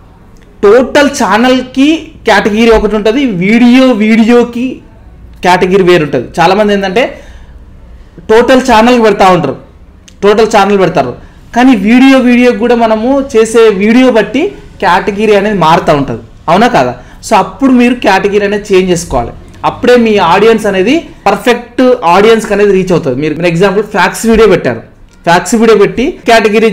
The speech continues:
చూసేవాడికి ఫ్యాక్ట్ కంటెంట్ వస్తే వాడు ఎందుకు చూస్తాడు? వానికి ఏం అవసరం, అవునా కాదా? So వాడు ఏదో చూద్దామని, ఇప్పుడు example కిరాణా shop పోయి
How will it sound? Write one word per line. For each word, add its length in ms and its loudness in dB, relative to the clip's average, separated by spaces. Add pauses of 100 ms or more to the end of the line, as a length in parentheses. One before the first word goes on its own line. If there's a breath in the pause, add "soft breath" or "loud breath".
చూసేవాడికి 540 0
ఫ్యాక్ట్ 540 -8
కంటెంట్ 340 -2
వస్తే 380 -2
వాడు 240 -2
ఎందుకు 220 0
చూస్తాడు? 260 -2
వానికి 280 -2
ఏం 120 0
అవసరం, 320 -2 (460)
అవునా 200 0
కాదా? 240 -2 (520 soft breath)
So 60 -10 (100)
వాడు 260 -4
ఏదో 280 4
చూద్దామని, 420 2
ఇప్పుడు 140 -2
example 460 -2
కిరాణా 360 0
shop 220 0
పోయి 260 2